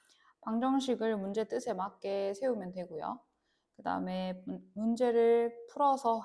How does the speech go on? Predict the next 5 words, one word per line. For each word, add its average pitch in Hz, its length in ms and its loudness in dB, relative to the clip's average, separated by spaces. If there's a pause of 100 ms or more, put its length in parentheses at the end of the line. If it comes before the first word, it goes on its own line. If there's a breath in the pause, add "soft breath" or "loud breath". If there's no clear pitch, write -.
(140)
해를 254 340 2
구한 190 300 -2
다음에 196 600 -2 (420)
구한 208 340 2
해가 247 580 0